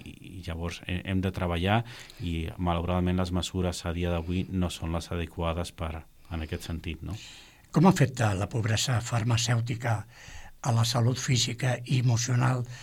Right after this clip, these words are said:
Speaker 2: de les persones que tenen que recórrer a vosaltres?
Speaker 1: Bueno, la veritat és que afe-, afecta,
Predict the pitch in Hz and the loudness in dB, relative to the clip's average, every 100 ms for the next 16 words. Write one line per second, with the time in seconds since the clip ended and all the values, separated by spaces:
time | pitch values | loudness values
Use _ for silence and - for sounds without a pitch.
0 | - - - 117 113 110 - 110 135 127 | -16 -6 2 4 4 2 0 0 0 0
1 | 131 - 127 135 131 127 139 127 117 135 | 0 -2 -4 0 0 0 -2 0 0 0
2 | 123 123 113 - - - - 113 113 - | 0 0 -2 -6 -14 -10 -2 0 0 -4
3 | - 123 107 - - - - - - - | -6 -8 -8 -8 -8 -12 -20 -18 -18 -18
4 | - - - 95 85 - 98 95 95 104 | -20 -16 -12 -10 -10 -4 0 2 2 2
5 | 117 113 120 110 85 - - 90 110 95 | 2 2 4 6 4 0 -2 -2 -2 2
6 | 110 107 101 98 67 | 4 6 6 4 2